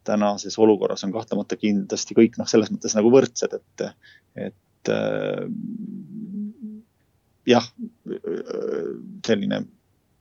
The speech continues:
meeskonna kokkumäng, see, seal tõenäoliselt tuleb palju sellist, äh, palju sellist, äh, jalgpallilist, spordilist pilti võib-olla, mida tippjalgpalli vaatamisega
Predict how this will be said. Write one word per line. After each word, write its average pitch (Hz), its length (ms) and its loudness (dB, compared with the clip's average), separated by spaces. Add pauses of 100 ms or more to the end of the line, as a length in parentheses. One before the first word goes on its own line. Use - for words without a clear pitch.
meeskonna 107 1000 4 (1000)
kokkumäng, 120 640 4 (100)
see, 120 300 8 (100)
seal 123 300 6 (220)
tõenäoliselt 123 640 4 (760)
tuleb 127 280 4
palju 117 280 6
sellist, 107 520 -4
äh, 117 600 -4
palju 120 220 6
sellist, 110 580 -4
äh, 62 540 0 (420)
jalgpallilist, 113 720 2
spordilist 113 640 4
pilti 117 440 0
võib-olla, 57 360 0
mida 57 240 -2 (880)
tippjalgpalli 104 880 2 (560)
vaatamisega 107 800 2